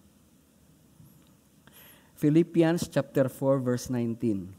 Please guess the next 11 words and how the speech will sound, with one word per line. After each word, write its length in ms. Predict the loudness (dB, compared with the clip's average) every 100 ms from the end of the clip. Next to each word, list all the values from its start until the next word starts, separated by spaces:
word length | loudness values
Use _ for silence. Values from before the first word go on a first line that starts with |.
| _ _ _ _ _ _ _
Mabuting 480 | -4 -2 -2 -2
balita, 480 | 0 2 0 -2 -4
Biblia. 480 | -2 -2 -2 -4 -6 -18 -20 _ -20 _ _ _ _ _ _ _ _ _ _ _ _ _ _ _ _ _ _ -20 -20 -20 0
"At 160 | 0
buhat 480 | 4 4 8 6 6
sa 140 | 0
kayamanan 580 | 4 6 6 6 4 4
niyang 300 | 4 4 4
hindi 580 | 4 2 2 2 2 -2 -20 -20 _ _ _ _ _ _ _ -20
<laughs> 1080 | -18 -18 -20 -20 -20 _ -20 -20 _ _ -2
mauubos." 960 | 2 6 6 10 10 8 0 -12 -18